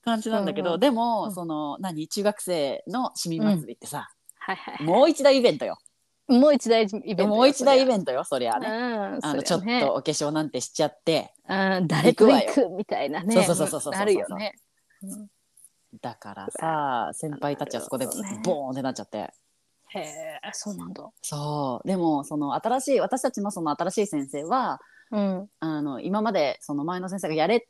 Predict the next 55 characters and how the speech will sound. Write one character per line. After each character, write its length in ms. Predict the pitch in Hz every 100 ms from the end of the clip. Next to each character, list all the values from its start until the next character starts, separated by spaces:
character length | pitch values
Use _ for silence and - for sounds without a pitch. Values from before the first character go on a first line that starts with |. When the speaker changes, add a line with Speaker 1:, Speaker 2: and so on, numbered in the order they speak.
| _
Speaker 1:
て 240 | 131 - _
言 160 | 165 170
っ 20 |
て、 220 | - 240
Speaker 2:
う 20 |
ん。 20 | 160
Speaker 1:
や 80 | 180
ら 100 | 208
せ 140 | 302
て 100 | 285
た 100 | 190
こ 120 | -
と 80 | 135
を 40 |
自 160 | 147 156
分 160 | 202 269
も 80 |
や 60 | 262
っ 40 |
て 80 | 254
ん 20 |
の。 80 | 156
だ 100 | 135
か 80 | 135
ら 120 | -
例 120 | 160 151
え 20 |
ば 80 | 120
階 200 | 170 165
段、 260 | 170 165 - _ _
雨 160 | 196 156
の 80 |
日 60 | 139
の 60 | 123
階 180 | 165 160
段 100 | 165
二 140 | 151
十 120 | 147
往 80 | 165
復 140 | -
と 80 | -
か 140 | - 233
も 180 | 269
一 80 | -
緒 200 | 202 -
に 80 | 294
や 80 | 294
っ 20 |
て 100 | 285
く 80 | 269
れ 100 | 262
る 80 | 220
の。 140 | 120 - _ _ _ _ -
Speaker 2:
知 260 | - -
っ 60 | 254